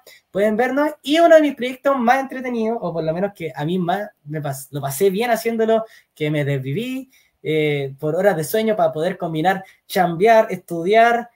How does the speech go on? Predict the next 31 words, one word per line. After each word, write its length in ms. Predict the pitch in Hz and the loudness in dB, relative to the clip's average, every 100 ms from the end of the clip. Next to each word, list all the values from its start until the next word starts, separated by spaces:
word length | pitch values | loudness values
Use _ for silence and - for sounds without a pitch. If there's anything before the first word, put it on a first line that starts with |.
| _ _ _ _ | _ _ _ _
y 460 | 160 165 160 160 151 | -10 -6 -4 -6 -6
grabar 400 | 147 151 156 226 | -2 0 4 4
un 80 | 220 | 4
programa 340 | 196 196 208 | 0 2 2
de 60 | 202 | 2
televisión, 560 | 202 196 202 233 285 302 | 0 0 -2 -2 -4 -4
que 80 | |
es 60 | 214 | -4
precisamente 420 | 214 208 208 214 | -4 -2 -4 -2
lo 120 | 208 | -2
que 60 | 202 | -2
hice 360 | 226 262 269 _ _ | -6 -8 -12 _ _
junto 440 | _ 214 220 220 | _ -10 -4 2
a 60 | 214 | 2
la 100 | 180 | 2
productora 340 | 165 147 185 | -6 -6 -6
La 120 | 185 | -4
Ventana 340 | 160 147 165 160 | -4 -4 -4 -6
Cine. 380 | - 247 285 320 | -6 -6 -6 -4
Laboratorio 540 | 147 147 147 233 262 | -4 -2 -2 -2 -2
Chatarra 500 | 254 220 247 240 233 | -2 0 2 2 0
lo 140 | 180 165 | 0 -2
dan 200 | 180 - | -2 0
todos 200 | 226 233 | 2 2
los 120 | 202 | 2
días 160 | 220 220 | 2 0
en 40 | |
el 120 | 196 | 0
N 140 | 220 226 | 0 0
T 120 | 226 | 0
V, 280 | 226 302 - | 0 0 -4